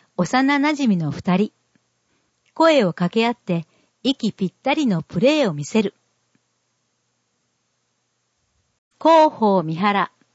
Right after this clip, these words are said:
令和七、二千二十五年九月号。第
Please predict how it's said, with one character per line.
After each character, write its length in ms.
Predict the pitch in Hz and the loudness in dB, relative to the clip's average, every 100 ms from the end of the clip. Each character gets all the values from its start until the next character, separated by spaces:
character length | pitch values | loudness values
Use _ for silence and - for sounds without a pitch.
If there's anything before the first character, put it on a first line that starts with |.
| _ _ _ _ _ _ _ _ | _ _ _ _ _ _ _ _
令 300 | 294 320 269 | 2 4 2
和 160 | 180 | 0
七、 400 | 151 - 190 185 - _ _ _ _ _ _ | -6 -12 -10 -10 -12 _ _ _ _ _ _
二 140 | 214 | -4
千 320 | 202 311 302 233 | 0 2 2 2
二 180 | 277 | 0
十 260 | 277 226 170 | 0 -2 -2
五 200 | 175 170 | -4 -4
年 280 | 196 196 - _ _ _ - | -2 -4 -8 _ _ _ -6
九 140 | 214 | 0
月 320 | 269 269 277 | 0 0 -2
号。 280 | 190 156 156 _ _ _ _ _ _ _ _ - | -2 -4 -6 _ _ _ _ _ _ _ _ -8
第 380 | 208 294 208 | -2 0 -2